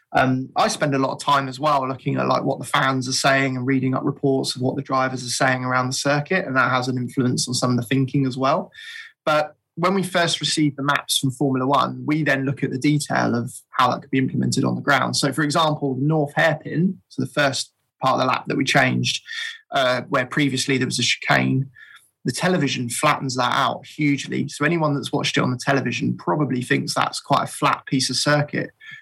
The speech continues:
When you go there in real life, the, and you see it, a one-to-one scale, it's actually quite undulating, and you've got all sorts of camber and crests going on. So the first thing we start to do is overlay the sort of two D sketches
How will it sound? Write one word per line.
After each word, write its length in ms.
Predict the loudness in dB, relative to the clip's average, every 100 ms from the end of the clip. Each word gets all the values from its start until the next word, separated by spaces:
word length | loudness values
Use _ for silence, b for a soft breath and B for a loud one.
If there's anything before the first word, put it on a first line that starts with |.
| B
When 140 | 0
you 80 | 2
go 160 | 2 2
there 200 | 4 2
in 40 |
real 260 | 2 0 2
life, 460 | 2 0 -4 -10 -2
the, 420 | 2 4 2 0 -4 B B
and 100 | -2
you 60 | 0
see 340 | 0 2 2
it, 140 | 2 -2
a 60 |
one-to-one 560 | 0 2 2 2 2 0
scale, 640 | -2 0 2 2 0 -4 -8 -6
it's 100 | 0
actually 260 | 0 0 -4
quite 340 | 0 0 2
undulating, 680 | 0 0 0 0 -2 -2 0
and 120 | 0
you've 80 | 0
got 120 | 0
all 120 | 0
sorts 300 | 0 0 0
of 100 | -4
camber 440 | -2 0 0 0 -2
and 140 | -2
crests 340 | -4 -6 -6
going 280 | -2 -2 0
on. 240 | 0 -2 -2
So 320 | -2 0 -2 -6 B B B -12
the 80 |
first 280 | -2 0 0
thing 140 | 0 0
we 140 | 0
start 340 | 0 0 -2
to 220 | -4 -4 0
do 40 |
is 280 | 0 -2 -4 -2
overlay 560 | -2 0 0 0 0
the 80 | -2
sort 320 | -2 -2 -2
of 40 | 0
two 140 | 2
D 200 | 2 0
sketches 800 | 0 0 -2 -2 -2 0 0 -2